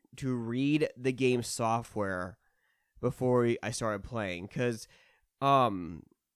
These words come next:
'cause, you know, whenever you, like, start a Switch game, there's a very, there's a menu that says, "Checking to see if the software can be played,"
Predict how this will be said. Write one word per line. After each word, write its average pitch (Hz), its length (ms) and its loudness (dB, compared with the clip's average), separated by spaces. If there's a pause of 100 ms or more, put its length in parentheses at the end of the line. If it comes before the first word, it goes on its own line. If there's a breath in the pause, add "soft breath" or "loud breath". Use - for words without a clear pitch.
'cause, 170 120 -4
you 220 60 0
know, 262 140 4
whenever 208 320 0
you, 175 240 0
like, 117 380 0
start 143 400 0
a - 20 -8
Switch - 380 -4
game, 113 400 0
there's 127 200 2
a 127 60 -2
very, 147 280 2
there's 135 240 -4
a 127 40 -2
menu 147 300 0
that 127 160 -4
says, 120 280 0
"Checking 156 460 -6
to 147 60 -4
see 143 240 -2
if - 60 -6
the 127 80 -12
software 127 440 -4
can 123 180 -8
be 107 100 -8
played," 123 560 0